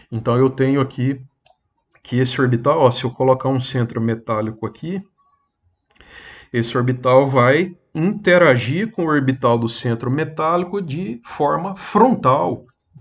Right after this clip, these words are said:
certo? Então, isso vai dar origem, é, a um orbital molecular do tipo sigma, um ligante e um antiligante. Então, a simetria vai ser sigma desse orbital. Então, esse orbital aqui, ele é totalmente apto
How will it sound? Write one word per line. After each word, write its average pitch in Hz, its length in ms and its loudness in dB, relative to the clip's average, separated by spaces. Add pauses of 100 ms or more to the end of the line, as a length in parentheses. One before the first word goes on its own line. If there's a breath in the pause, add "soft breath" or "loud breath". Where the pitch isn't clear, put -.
(140)
certo? 135 480 -4 (300 loud breath)
Então, 131 180 -2
isso 139 160 -8
vai 160 120 4
dar 170 180 6
origem, 151 680 2 (420)
é, 123 640 2
a 131 100 2
um 139 160 2
orbital 151 920 2 (180)
molecular 139 960 2
do 117 160 -2
tipo 113 680 -6
sigma, 185 640 0
um 131 200 -2
ligante 113 540 -2
e - 20 -4
um 110 140 -4
antiligante. 160 760 -8
Então, 135 280 -10
a 131 40 -6
simetria 139 800 -6 (180 loud breath)
vai 135 200 -2
ser 143 320 -6
sigma 151 520 -4
desse 104 240 -8
orbital. 101 400 -12 (380 loud breath)
Então, 113 160 -4
esse 113 160 -4
orbital 131 400 0
aqui, 131 220 -2
ele 143 100 0
é 143 40 0
totalmente 156 680 -4
apto 143 480 2